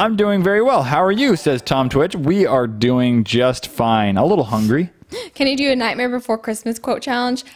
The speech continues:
Speaker 2: I don't think Matthias is up for that 'cause he does not like that movie.
Speaker 1: I didn't say I don't like it. I just said I don't know much. What did you just say?
Speaker 2: I said I love it.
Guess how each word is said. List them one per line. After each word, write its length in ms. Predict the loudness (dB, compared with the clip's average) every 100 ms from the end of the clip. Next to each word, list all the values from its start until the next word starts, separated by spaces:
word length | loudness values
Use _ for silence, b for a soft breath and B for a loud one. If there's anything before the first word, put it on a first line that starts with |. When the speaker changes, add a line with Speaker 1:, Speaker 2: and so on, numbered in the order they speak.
| -4
Speaker 2:
I 100 | -2
don't 220 | 0 0
think 200 | -2 -2
Matthias 480 | -2 -2 -2 -2 -4
is 120 | -2
up 100 | -2
for 60 | 0
that 140 | -4
'cause 140 | -4 -10
he 200 | -6 -2
does 180 | 0 0
not 360 | 0 -2 0
like 460 | 0 0 -2 -4 -8
that 200 | -6 -6
movie. 580 | -4 -6 -6 -8 -10 -14 -4
Speaker 1:
I 380 | 0 2 2 0
didn't 240 | 0 0
say 340 | 0 0 2
I 20 | 2
don't 200 | 0 0
like 340 | 0 0 -2
it. 180 | -2 0
I 100 | -2
just 180 | -2 -2
said 240 | 0 0 0 -10 -4
I 100 | -2
don't 300 | -4 -6 -6
know 300 | 0 2 2
much. 300 | -2 -4 -12
What 180 | -6 -4
did 140 | -2
you 80 | 0
just 220 | -2 0
say? 240 | -2 0 -2
Speaker 2:
I 40 | -4
said 140 | -2
I 100 | 0
love 220 | 0 -2
it. 140 | -4